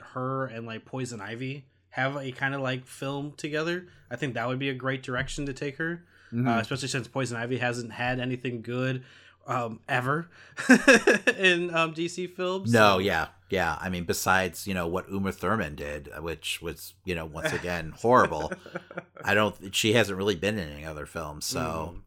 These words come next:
Speaker 1: Uh, beyond that, you know, what they're already doing with Suicide Squad, you know, I'm, I'm interested to see what James Gunn is gonna bring to the table, stuff like that, but I, I don't know where you go with Harley at the moment. I would like to see a Birds of Prey two. I do think there's potential there,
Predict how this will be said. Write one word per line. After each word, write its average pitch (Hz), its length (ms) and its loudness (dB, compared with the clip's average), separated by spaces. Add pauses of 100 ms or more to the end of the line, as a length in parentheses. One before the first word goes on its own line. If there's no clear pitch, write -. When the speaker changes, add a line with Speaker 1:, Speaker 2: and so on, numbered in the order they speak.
(120)
Speaker 1:
Uh, 120 220 -10
beyond 160 420 -6
that, 175 320 -2
you 143 120 -6
know, 127 320 -6
what 139 180 -6
they're 175 120 0
already 185 220 2
doing 139 400 -4
with 123 220 -8
Suicide 131 400 -6
Squad, 143 460 -4
you 110 80 -8
know, 113 180 -8
I'm, 117 260 -8
I'm 117 160 -12
interested 117 320 -14
to 127 60 -8
see 123 240 -6
what 117 220 -6 (280)
James 113 280 -12
Gunn 113 260 -8
is 120 120 -12
gonna 113 280 -12
bring 117 200 -8
to 123 100 -6
the 110 60 -8
table, 120 520 -8 (420)
stuff - 240 -14
like 110 160 -12
that, 127 240 -4
but 113 120 -6
I, 107 280 -12
I 131 120 -10
don't 143 160 -2
know 147 100 0
where 139 160 -2
you 120 100 -2
go 110 140 -6
with 104 140 -8
Harley 104 300 -10
at 95 100 -18
the 101 40 -16
moment. 101 240 -14
I 123 140 -6
would 151 180 -2
like 139 200 -2
to 110 80 -10
see 107 320 -10 (320)
a 113 40 -10
Birds 113 280 -8
of 107 120 -14
Prey 107 200 -10
two. 110 320 -10
I 110 80 -8
do 117 200 -6
think 131 200 -6
there's 123 140 -8
potential 127 520 -8
there, 98 320 -12